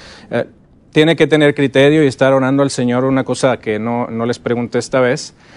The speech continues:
pero lo he hecho en otras clases que hemos dado, es que cuando les doy una asignación sobre estudiar y pes-, pensar en un pasaje,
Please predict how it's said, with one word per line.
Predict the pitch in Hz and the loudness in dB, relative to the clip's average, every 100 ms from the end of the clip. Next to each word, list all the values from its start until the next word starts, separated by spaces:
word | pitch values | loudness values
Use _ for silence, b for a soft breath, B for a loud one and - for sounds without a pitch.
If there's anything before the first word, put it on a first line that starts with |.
| B B | B B
pero | 110 113 | -2 0
lo | 113 | 2
he | 120 | 0
hecho | - | 0
en | 123 | -2
otras | 117 123 - | 0 -2 0
clases | 127 120 127 | 0 0 -2
que | - | 0
hemos | 123 123 117 | 0 2 2
dado, | 120 127 120 | 4 4 0
es | 107 - | -2 -2
que | 117 | -2
cuando | 123 113 | -2 -2
les | 110 | -2
doy | 110 131 | 0 0
una | 143 | 0
asignación | 139 131 123 120 131 123 | 0 -2 -2 -4 -4 -6
sobre | 120 127 120 113 107 | -4 -2 0 -2 -4
estudiar | - 113 117 120 | -8 -8 -4 -2
y | 123 | -4
pes-, | - 120 107 | -4 -6 -6
pensar | - 113 113 117 | -8 -10 -4 -2
en | 123 | -2
un | 123 | -4
pasaje, | 123 120 123 107 123 | -4 -4 -4 -4 -6